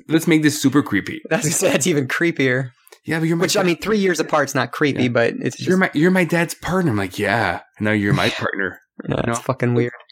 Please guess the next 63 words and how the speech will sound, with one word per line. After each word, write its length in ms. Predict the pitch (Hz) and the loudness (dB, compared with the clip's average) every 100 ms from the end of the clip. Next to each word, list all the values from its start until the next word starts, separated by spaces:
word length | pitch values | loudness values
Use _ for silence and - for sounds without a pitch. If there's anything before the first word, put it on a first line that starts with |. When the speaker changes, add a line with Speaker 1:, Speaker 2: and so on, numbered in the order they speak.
| _ - | _ -2
Speaker 1:
Like, 140 | 131 | 2
let's 200 | 151 202 | 2 2
make 160 | 202 196 | 0 0
it 80 | 175 | 0
gross, 300 | 131 151 156 | 0 0 0
folks. 480 | - 120 120 - - _ _ _ - | 0 0 0 -8 -14 _ _ _ -2
I'm 120 | 147 | 2
at 80 | 156 | 0
a 60 | |
point 280 | 143 151 165 | 0 0 2
where 100 | 147 | 2
this 160 | 143 - | 2 2
Speaker 2:
Of 80 | 160 | 2
Speaker 1:
movie 140 | 170 | 2
Speaker 2:
course. 220 | 190 143 | 2 0
Speaker 1:
just, 140 | 180 - - - _ - _ | -4 -10 -18 -20 _ -20 _
this 140 | 151 | -2
Speaker 2:
Of 60 | 156 | 0
Speaker 1:
movie 80 | 208 | 0
Speaker 2:
course, 100 | 156 | 2
Speaker 1:
is 20 | |
a 40 | |
Speaker 2:
of 80 | 151 | -2
course 100 | 151 | 0
Speaker 1:
pile 120 | 156 151 | 0 0
of 40 | |
Speaker 2:
wants 140 | 139 - | 0 -2
to 60 | |
Speaker 1:
shit 160 | 135 - | 0 0
Speaker 2:
make, 80 | 139 | 2
I 40 | |
Speaker 1:
for 60 | 135 | 2
Speaker 2:
mean, 100 | - | 2
Speaker 1:
me. 160 | 185 | 0
Let's, 120 | 165 160 | 0 -2
Speaker 2:
Jesus. 240 | - 127 | -4 -8
Speaker 1:
let's 180 | - - | -12 -2
make 120 | 170 | 0
Speaker 2:
Mark 120 | 127 | 2
Speaker 1:
it 40 | 143 | 0
as 20 | |
Speaker 2:
wants 140 | 131 | 0
to 60 | 131 | 0
make 100 | 135 | 2
Speaker 1:
shitty 40 | |
Speaker 2:
it 40 | 156 | 0
Speaker 1:
as 100 | 131 | 0
Speaker 2:
weird. 160 | 131 | -4
Speaker 1:
possible. 500 | 139 139 - 104 101 - _ _ _ _ _ 175 | -6 -8 -8 -8 -10 -10 _ _ _ _ _ -4
Speaker 2:
Oh, 340 | 160 143 131 | -2 0 0
man. 520 | 131 127 127 127 131 - _ _ _ _ _ _ - - - | 0 0 0 0 -2 -4 _ _ _ _ _ _ -20 -20 -8
Um, 460 | - 160 143 120 117 _ _ _ _ _ _ _ _ - _ _ - | 0 2 2 2 -2 _ _ _ _ _ _ _ _ -20 _ _ -2
I, 180 | 214 - | 0 0
I, 380 | 160 214 - 160 | 2 0 0 0
I'm 100 | 196 | 2
gonna 140 | 175 | 2
be 160 | 139 135 | 2 -2
honest. 260 | - 170 170 - | 0 0 0 0
I 100 | 175 | 2
did 120 | 143 | 2
not 160 | 147 | 2
find 300 | 151 143 135 | 2 2 2
one 260 | 143 165 | 2 0